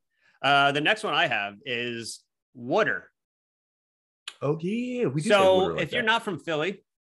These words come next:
Speaker 1: you would get, you know, the liquid, the clear liquid that is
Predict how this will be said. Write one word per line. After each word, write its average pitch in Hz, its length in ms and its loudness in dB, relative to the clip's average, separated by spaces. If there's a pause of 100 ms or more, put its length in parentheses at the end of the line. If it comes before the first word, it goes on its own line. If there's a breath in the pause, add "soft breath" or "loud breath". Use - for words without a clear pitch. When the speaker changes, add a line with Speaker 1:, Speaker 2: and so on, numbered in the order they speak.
(300)
Speaker 1:
you 139 560 -4
would 131 400 -6
get, 143 220 -2 (220)
you 151 80 -6
know, 120 180 -2
the 120 120 -6
liquid, 143 500 -2
the - 60 -12
clear 139 220 -4
liquid 135 320 -4
that 127 140 4
is 123 160 -6